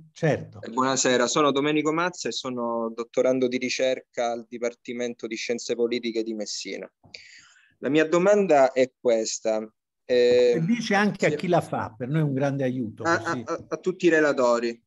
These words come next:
Speaker 2: comunque,
Speaker 1: tutti i
Speaker 2: a
Speaker 1: relatori,
Speaker 2: tutti i re-,
Speaker 1: benissimo.
Speaker 2: a tutti, a chi, il, chi, a chi, chi ha voglia di rispondere, ecco.
Speaker 1: Benissimo.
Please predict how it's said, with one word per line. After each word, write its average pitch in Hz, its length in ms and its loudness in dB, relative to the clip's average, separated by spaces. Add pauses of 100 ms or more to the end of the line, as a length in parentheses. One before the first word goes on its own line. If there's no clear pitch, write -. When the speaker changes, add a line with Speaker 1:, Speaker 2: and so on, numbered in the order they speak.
Speaker 2:
comunque, 143 300 0
Speaker 1:
tutti 165 160 -4
i - 20 0
Speaker 2:
a 160 40 0
Speaker 1:
relatori, 117 280 -2
Speaker 2:
tutti - 100 -12
i 127 40 -4
re-, 117 100 2
Speaker 1:
benissimo. 139 220 -4
Speaker 2:
a - 40 0
tutti, 147 260 0
a 175 200 2
chi, - 180 -14 (140)
il, 196 280 -6
chi, 220 120 -4
a 185 200 2
chi, 190 300 0
chi 202 140 0
ha 196 60 4
voglia 185 260 6
di 165 100 6
rispondere, 117 720 2
ecco. 113 280 -6
Speaker 1:
Benissimo. 113 520 -8